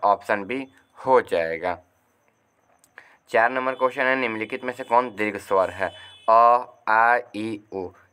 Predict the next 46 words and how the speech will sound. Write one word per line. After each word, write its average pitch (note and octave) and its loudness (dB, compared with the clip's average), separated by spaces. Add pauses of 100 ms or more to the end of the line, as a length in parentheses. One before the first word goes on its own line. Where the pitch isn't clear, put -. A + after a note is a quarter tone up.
क्या A#2+ 2
है? C3+ 0
तो B2 -12
चार A2+ 2
नंबर A2+ -8
क्वेश्चन A2+ -6
का A#2 -4
आपका - -2
राइट A2 0
आंसर B2 -4 (100)
ऑप्शन G#2 0
सी C3 -10 (380)
हो C3+ 4
जाएगा। F2 -4
चलिए, - -12 (160)
आगे A2+ 0
क्वेश्चन B2+ -4
है C#3 -6
आपका A2 -2
यहाँ F#2+ -4
पर, - -8 (640)
निम्नलिखित A#2+ -4
में C#3 -2
से C#3+ -4
कौन C3 0
ह्रस्व A#2+ -4
स्वर B2 0
नहीं F#2+ -8
है? F#2+ -4 (260)
तो F#2+ -8
ह-, G2 -10
कौन B2 0
ह्रस्व B2 -4
स्वर C3 -4
नहीं B2+ -4
है? B2+ -6
तो - -8 (100)
ए G2+ 0
हो F#2 -6
जाएगा। F2 -4
क्या A#2 -2
हो B2 -2
जाएगा? B2+ -4 (140)
ए F#2 -6
हो E2+ -10
जाएगा। D#2+ -2